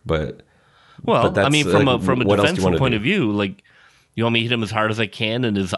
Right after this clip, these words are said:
Speaker 2: upper thigh? Like, I can't imagine that's something you're interested in as a league. I, I'm all for taking headshots. You just, the,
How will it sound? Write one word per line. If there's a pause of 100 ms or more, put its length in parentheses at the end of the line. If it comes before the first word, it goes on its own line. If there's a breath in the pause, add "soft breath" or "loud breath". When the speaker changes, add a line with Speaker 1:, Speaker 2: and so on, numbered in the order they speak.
Speaker 2:
upper
thigh? (840)
Like,
I
can't
imagine
that's
something
you're
interested
in
as
a
league.
I, (260 loud breath)
I'm
all
for
taking
headshots.
You
just, (340 loud breath)
the,